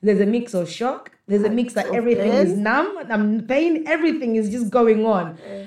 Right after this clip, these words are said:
Speaker 1: And I'm trying to hold my tears
Speaker 2: Ow.
Speaker 1: in.
Speaker 2: Ow.
Speaker 1: I was like, <laughs> and then Caleb is like, "Oh my word. I am so," before he could even say sorry, I was like,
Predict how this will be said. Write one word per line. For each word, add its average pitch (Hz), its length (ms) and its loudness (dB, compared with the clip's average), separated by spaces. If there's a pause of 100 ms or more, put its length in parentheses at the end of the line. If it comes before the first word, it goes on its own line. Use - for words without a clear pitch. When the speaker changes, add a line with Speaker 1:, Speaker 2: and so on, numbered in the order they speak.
(120)
Speaker 1:
And 196 160 0
I'm 190 180 0
trying 208 500 -6
to 190 140 -10
hold 185 480 -4
my 165 320 -8
tears 180 560 -8
Speaker 2:
Ow. 175 240 -16
Speaker 1:
in. 165 600 -2
Speaker 2:
Ow. 160 380 -12 (680)
Speaker 1:
I 233 120 4
was 214 140 2
like, 233 240 0 (320)
<laughs> - 260 -20
and - 1400 -8
then 202 160 0
Caleb 190 400 -6
is 165 180 -14
like, - 380 -16 (340)
"Oh 453 220 6 (100)
my 415 80 4 (160)
word. 381 240 -2 (1200)
I 440 260 6
am 370 100 6
so," - 460 -2
before 330 280 -2
he 320 100 -2
could 294 120 -4
even 262 220 -4
say 269 220 -4
sorry, 269 280 0
I 208 40 2
was 202 140 -2
like, 185 140 -2